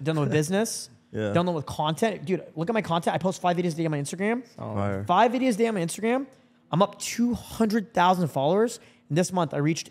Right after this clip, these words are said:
Speaker 1: twenty million individual people on Instagram.
Speaker 2: That's
Speaker 3: Crazy.
Speaker 2: fucking sick.
Speaker 1: Right? Just stay consistent.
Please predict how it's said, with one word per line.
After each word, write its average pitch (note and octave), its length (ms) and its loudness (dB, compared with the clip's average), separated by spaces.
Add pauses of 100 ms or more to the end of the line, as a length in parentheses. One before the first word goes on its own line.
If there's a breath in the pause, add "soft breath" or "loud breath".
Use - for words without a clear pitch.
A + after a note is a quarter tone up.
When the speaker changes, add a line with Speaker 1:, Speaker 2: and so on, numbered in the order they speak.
(140)
Speaker 1:
twenty G3 500 -4
million D#3 720 0
individual C3+ 340 -4
people A#2+ 280 -10
on A#2 100 -12
Instagram. - 380 -16 (140)
Speaker 2:
That's F#2+ 200 -10
Speaker 3:
Crazy. A2 180 -6 (140)
Speaker 2:
fucking - 80 -6
sick. F#2+ 260 -8
Speaker 1:
Right? C#3+ 400 -6
Just - 220 -10
stay G3+ 120 -2
consistent. E3 480 -8